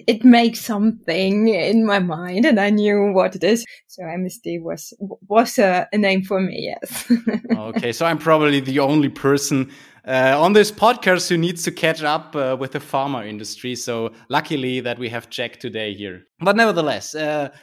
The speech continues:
Speaker 2: would you like to tell a little bit about how we get to know each other, or how do you get to know Reporting Impulse?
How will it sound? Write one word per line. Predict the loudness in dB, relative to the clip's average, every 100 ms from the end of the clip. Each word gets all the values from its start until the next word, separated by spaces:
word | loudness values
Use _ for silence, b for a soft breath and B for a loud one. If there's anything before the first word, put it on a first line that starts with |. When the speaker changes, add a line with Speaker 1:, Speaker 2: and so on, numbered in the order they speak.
| b
Speaker 2:
would | -8 -2
you | -2
like | 0 -2 -6
to | -14
tell | -6 -4 -4
a |
little | -6 -6
bit | -6 0
about | 4 6 6 0
how | -2 -2
we | -2
get | -8 -12
to | -12
know | -10 -8
each | -10 -12
other, | -12 -10
or | -10 -8 -10
how | -8 -10
do |
you | -10 -10 -12 -10
get | -12
to | -8
know | -6 -4 -6
Reporting | -8 -8 -8 -8 -12
Impulse? | -18 -20 _ -20